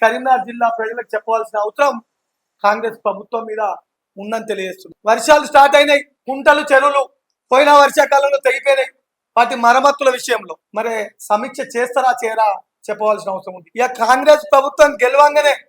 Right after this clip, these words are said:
మా బీఆర్ఎస్ ప్రభుత్వం ఉన్నప్పుడు శాంక్షన్ చేసిన స్పెషల్ డెవలప్‌మెంట్ ఫండ్ కానీ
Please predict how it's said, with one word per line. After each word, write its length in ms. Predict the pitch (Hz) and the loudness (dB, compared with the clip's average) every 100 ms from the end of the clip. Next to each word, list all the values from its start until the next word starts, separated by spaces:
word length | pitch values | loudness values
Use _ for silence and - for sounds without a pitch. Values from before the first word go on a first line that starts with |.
| _ _ 208 | _ _ 2
మా 80 | 247 233 | 4 2
బీఆర్ఎస్ 400 | 262 294 294 - | 2 2 2 2
ప్రభుత్వం 340 | 277 277 - 277 | 0 2 -2 -2
ఉన్నప్పుడు 300 | 277 277 285 254 | -2 -4 -4 -2
శాంక్షన్ 380 | 262 269 269 269 | -2 0 -2 -2
చేసిన 240 | 262 269 233 - _ _ _ _ _ - | -2 -2 -2 -6 _ _ _ _ _ -8
స్పెషల్ 380 | 240 240 277 269 | -4 -2 2 2
డెవలప్‌మెంట్ 440 | 269 262 262 254 247 | 2 2 0 0 0
ఫండ్ 200 | 240 240 | 0 2
కానీ 240 | 233 262 | 2 2